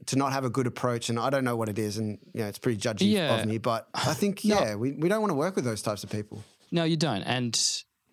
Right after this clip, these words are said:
Speaker 2: it is hard. It's hard sometimes, like, you have to remind yourself, like,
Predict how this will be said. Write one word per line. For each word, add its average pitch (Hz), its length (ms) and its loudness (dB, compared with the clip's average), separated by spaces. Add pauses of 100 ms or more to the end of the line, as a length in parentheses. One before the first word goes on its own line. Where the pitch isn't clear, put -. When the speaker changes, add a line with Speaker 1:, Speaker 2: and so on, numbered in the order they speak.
(140)
Speaker 2:
it 143 160 4
is 139 360 4
hard. 110 640 0 (280)
It's 143 140 2
hard 127 420 -2
sometimes, 117 440 2
like, 92 120 0
you 110 80 2
have 107 120 -2
to 107 100 0
remind 101 280 0
yourself, 98 400 -2
like, 95 320 -4